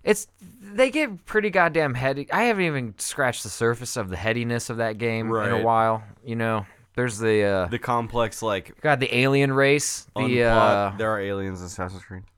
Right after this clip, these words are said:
Speaker 1: Yeah, no, they, they
Speaker 2: What?
Speaker 1: basically set civilization in motion.
Speaker 2: Oh no, like some
Speaker 1: And
Speaker 2: Indiana Jones Crystal Skull type vibe?
Speaker 1: Kind of, kind of,
Speaker 2: Type
Speaker 1: sort
Speaker 2: beat?
Speaker 1: of.
Speaker 2: Were you upset to see that?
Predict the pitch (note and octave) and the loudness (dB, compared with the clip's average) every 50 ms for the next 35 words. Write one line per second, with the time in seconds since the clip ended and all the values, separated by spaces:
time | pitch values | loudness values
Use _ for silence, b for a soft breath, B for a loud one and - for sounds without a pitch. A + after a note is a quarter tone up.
0 | _ - C3+ C3+ D3 D3 C3 A#2 A2+ B2+ B2+ B2 A#2 C3 C3+ C3+ C3+ A#2 G#2 B2 | _ -8 -2 0 2 4 2 2 2 0 -2 0 0 0 0 0 -2 -2 -2 -2
1 | B2 C3 C3 B2+ A2+ - F#2 F#2+ G2 - - A2 A#2+ C#3 E3+ - B2 A2+ A2 - | -2 0 -2 -4 -4 -6 -4 -2 0 0 0 -2 -4 -6 -6 -6 -6 -6 -6 -4
2 | - A#2+ A2+ - - - A2 F#2+ G#2 G#2 G#2 G2 F#2 G#2+ G#2 G#2 G2+ - G#2+ G#2+ | -4 -4 -4 -4 -8 -10 -8 -8 -6 -6 -6 -4 -4 -4 -4 -4 -4 -6 -6 -6
3 | G2 F#2+ F#2+ F#2 F#2+ G2+ - - - A2+ G#2+ A2 G#2+ - _ _ _ - C3 C3+ | -6 -6 -4 -4 -4 -6 -6 -6 -8 -8 -8 -8 -12 -14 _ _ _ -12 -8 -8
4 | C3+ B2+ A#2+ B2 B2 B2+ B2+ A#2+ A#2 A2+ G#2 - - A2 G2 F#2+ F#2+ G2+ G2 G2 | -6 -6 -4 -2 -2 0 0 0 0 -2 -4 -6 -8 -8 -6 -6 -4 -4 -4 -4
5 | G2 F#2+ A#2+ A#2+ B2 B2 A#2+ A#2 A2+ G#2+ G2+ A#2 A#2 A#2 A2 - - B2 A2 - | -4 -4 -4 -2 0 0 2 0 0 -2 0 0 0 0 -2 -4 -8 -10 -10 -10
6 | - G#2 - - - A2 A2 A2 - C3 A#2+ A#2 - _ _ _ - G2 A2+ A#2+ | -12 -14 -14 -10 -6 -6 -6 -6 -6 -6 -8 -8 -8 _ _ _ -16 -8 -4 -2
7 | A#2+ B2 B2 B2+ B2+ - - C3 A#2+ A#2+ A#2+ A#2 A#2 A#2 A#2 - - - _ - | -2 -2 -2 -6 -12 -12 -8 -6 -4 -4 -2 -2 -4 -4 -4 -8 -18 -20 _ -12
8 | - B2 A#2+ A#2+ A2+ C3+ A#2 A2+ B2 A#2 A#2 A2+ A#2 A2+ A#2 A#2 A2+ - _ _ | -8 -6 -6 -4 -4 -4 -4 -2 0 0 2 2 2 0 0 -2 -4 -6 _ _
9 | _ - C3 C#3 C3+ C3+ B2+ A#2+ - - C3+ B2+ B2+ - - B2+ A2+ C#3 C#3+ C#3+ | _ 0 2 4 6 6 6 4 2 2 0 0 0 0 -4 -8 -6 -4 -2 0
10 | D3+ D3+ D#3 C#3 - | 0 0 0 0 -2